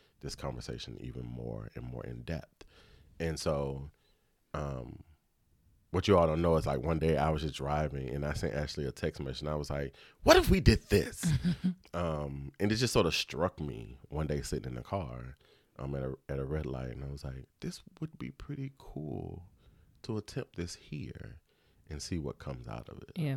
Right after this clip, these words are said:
Speaker 1: So, so what are your thoughts about the movie, Ashley?
Speaker 2: So, um, I definitely,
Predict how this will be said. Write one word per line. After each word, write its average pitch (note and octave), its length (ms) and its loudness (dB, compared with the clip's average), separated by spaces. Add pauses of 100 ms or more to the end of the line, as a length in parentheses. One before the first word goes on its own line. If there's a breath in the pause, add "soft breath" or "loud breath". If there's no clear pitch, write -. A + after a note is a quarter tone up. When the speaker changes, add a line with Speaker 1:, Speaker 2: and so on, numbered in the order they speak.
Speaker 1:
So, - 320 -14 (840 loud breath)
so - 140 6
what F#3+ 140 8
are - 20 4
your F#3+ 140 4
thoughts F3 240 4
about E3+ 220 0
the F3 40 -4
movie, D2 360 -2 (100)
Ashley? C#2+ 520 -4 (720 loud breath)
Speaker 2:
So, E3+ 640 4 (120)
um, C#3+ 480 0 (420)
I F3+ 140 2
definitely, G3 1080 2